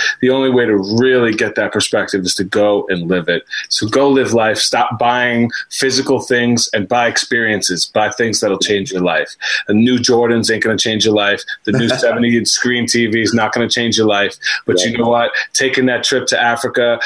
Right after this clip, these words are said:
Speaker 1: and, and seeing how a whole world, a whole, where our world started is still so primitive. Go back and see it and see how happy these kids are.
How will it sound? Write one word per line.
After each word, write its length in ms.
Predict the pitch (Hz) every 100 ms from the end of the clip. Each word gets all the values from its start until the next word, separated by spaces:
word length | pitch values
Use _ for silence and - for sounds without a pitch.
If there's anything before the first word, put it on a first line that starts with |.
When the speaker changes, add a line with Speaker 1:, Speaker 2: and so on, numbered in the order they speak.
| - -
Speaker 1:
and, 180 | 107 -
and 160 | 107 95
seeing 460 | - 127 123 117
how 180 | 117 113
a 120 | - -
whole 460 | - 117 123 120
world, 520 | 101 113 117 104 104 -
a 60 | 95
whole, 340 | - 117 113
where 260 | 120 123 117
our 360 | 123 120 113 - _ 117
world 300 | 131 135 131
started 520 | - 139 127 113 104
is 260 | - - -
still 240 | - 127
so 280 | 120 - 117
primitive. 540 | - 127 117 104 95 -
Go 160 | 110
back 360 | 110 110 107 107
and 120 | 107
see 300 | - - 110
it 120 | 107 -
and 160 | 98
see 380 | - - - 131
how 220 | 107 107
happy 320 | 101 117 110 104
these 160 | 95
kids 280 | - 104 90
are. 280 | 92 92